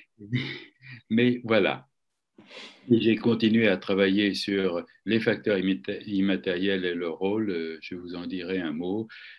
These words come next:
Euh, nous avons fait une grosse étude à, à Futurib il y a quelques années avec une demi-douzaine de grandes entreprises, euh,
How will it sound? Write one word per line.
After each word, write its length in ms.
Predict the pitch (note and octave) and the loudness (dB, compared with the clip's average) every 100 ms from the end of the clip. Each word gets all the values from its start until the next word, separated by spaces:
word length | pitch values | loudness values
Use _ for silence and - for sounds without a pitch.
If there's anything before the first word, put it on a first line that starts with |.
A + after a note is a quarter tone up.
| _ | _
Euh, 420 | F#2 F2+ F2+ F2+ F2 | -12 -10 -10 -12 -10
nous 220 | E2+ E2+ | -10 -8
avons 220 | E2+ E2+ | -6 -6
fait 260 | E2 - F#2 | -8 -6 -6
une 200 | F2 F2 | -4 -8
grosse 300 | E2+ G2 F#2 | -8 -8 -8
étude 460 | F2+ F2+ G2+ F#2+ F#2 | -10 -4 -2 -2 -4
à, 340 | E2+ E2 E2 F2 | -4 -4 -6 -6
à 120 | F#2 | -10
Futurib 680 | - G#2 - F#2 G2+ G#2+ F#2 | -8 -12 -10 -10 -6 -6 -6
il 120 | E2+ | -6
y 60 | |
a 60 | E2+ | -8
quelques 460 | - F#2 E2+ F#2 E2+ | -10 -12 -10 -8 -6
années 340 | D#2+ E2+ G2 | -4 -4 -4
avec 260 | F2 E2 E2+ | -4 -6 -6
une 140 | E2 | -6
demi-douzaine 840 | E2+ E2+ F2 F2 F2 F2+ F#2+ F2+ E2+ - - - | -4 -6 -6 -8 -8 -4 -4 -4 -10 -14 -20 -10
de 120 | F2+ | -6
grandes 300 | F2 F#2+ F#2+ | -2 0 0
entreprises, 840 | F2 E2+ E2+ D#2+ F2 F#2+ A#2+ C3 C3+ - - - - - | -2 -6 -10 -10 -6 -4 -2 -4 -8 -20 -20 -20 -20 -18
euh, 220 | F#2 F2 | -14 -14